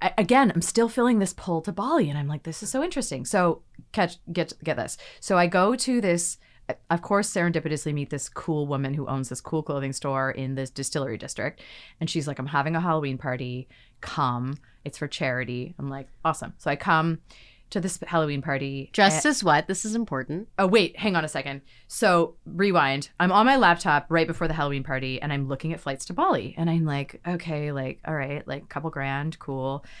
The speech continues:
Speaker 1: Um, uh, I don't know if I wanna do that or this, or maybe I can do it on points. Uh, it's not working out." So I, like, cl-, I'm like, "I'll figure it out later."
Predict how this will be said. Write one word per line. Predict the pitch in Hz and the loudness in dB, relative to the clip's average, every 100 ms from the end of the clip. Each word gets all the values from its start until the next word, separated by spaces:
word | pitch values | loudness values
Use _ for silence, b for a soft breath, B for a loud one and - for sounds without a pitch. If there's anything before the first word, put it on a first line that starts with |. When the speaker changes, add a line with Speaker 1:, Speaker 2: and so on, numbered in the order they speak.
| B B | B B
Speaker 1:
Um, | 151 143 135 135 135 135 - 147 | -2 0 0 0 -2 -4 -4 2
uh, | 147 143 139 - | 4 2 0 -6
I | 156 | -4
don't | 143 | -4
know | 143 | -4
if | 139 | -4
I | |
wanna | 135 135 | -4 -4
do | 147 | 0
that | 180 180 | 4 4
or | 156 | 4
this, | 151 160 156 | 2 0 -2
or | 127 | -2
maybe | 147 170 | -2 0
I | |
can | 165 | 0
do | 160 | -2
it | 147 | -2
on | 135 | -4
points. | - 156 147 - - - | -4 -4 -4 -6 -8 -8
Uh, | - | -8
it's | 156 - | -6 -2
not | 165 | 0
working | 160 147 139 | 0 -2 -4
out." | 127 - | -4 -2
So | |
I, | 139 | 0
like, | 139 139 - | 0 -4 -8
cl-, | - - | -16 -14
I'm | - 156 | -6 -6
like, | 135 | -4
"I'll | 139 | -6
figure | 160 147 | -6 -6
it | 131 | -6
out | - | -6
later." | 107 - | -8 -12